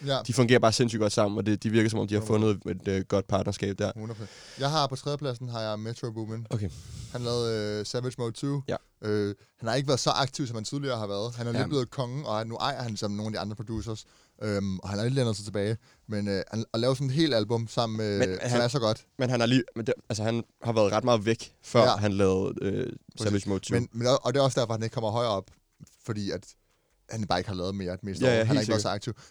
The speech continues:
Speaker 1: Men til gengæld så har han jo så lavet et helt album, mens mange af de andre arti-, øh, producer, de laver enkelte sange rundt omkring.
Speaker 2: Der er
Speaker 1: Og
Speaker 2: også
Speaker 1: Savage
Speaker 2: dej-
Speaker 1: Mode to var vanvittigt godt produceret, og det var sindssygt spændende, de produktioner, der var på.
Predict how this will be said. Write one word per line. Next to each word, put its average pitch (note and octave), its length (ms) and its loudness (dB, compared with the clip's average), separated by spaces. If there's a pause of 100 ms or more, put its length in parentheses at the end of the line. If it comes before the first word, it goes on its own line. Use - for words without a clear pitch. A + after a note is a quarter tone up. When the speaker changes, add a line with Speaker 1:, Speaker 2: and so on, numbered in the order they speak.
Speaker 1:
Men G#2 80 -6
til A#2 100 -2
gengæld C3+ 140 2
så B2+ 80 0
har A#2 60 2
han A2 60 -2
jo G#2 60 -2
så A2+ 100 -2
lavet A2 140 0
et G2 60 -10
helt B2 200 -4
album, G#2+ 300 -2 (260)
mens G2+ 180 -8
mange G2+ 140 -2
af G#2+ 60 -2
de G2 80 -2
andre G2 240 -4
arti-, - 340 -10
øh, F2 360 -6
producer, G2 360 -10
de G2 80 -10
laver F#2+ 220 -4
enkelte G2+ 240 -6
sange F#2+ 220 -6
rundt F#2 100 -6
omkring. F2+ 340 -8 (280)
Speaker 2:
Der - 60 -4
er - 40 0
Speaker 1:
Og G2 60 2
Speaker 2:
også G2 120 0
Speaker 1:
Savage B2 280 2
Speaker 2:
dej- B2+ 80 -2
Speaker 1:
Mode A2 180 -2
to - 140 -4
var G#2+ 420 -2
vanvittigt A2 320 -2
godt G2+ 120 -2
produceret, G#2 380 -6
og G2 80 -6
det F#2+ 80 -6
var F#2 60 -4
sindssygt G2+ 320 -8
spændende, G2+ 440 -8
de G#2 100 -10 (120)
produktioner, F#2+ 320 -10
der E2+ 60 -6
var F2+ 120 -2 (100)
på. E2+ 200 -6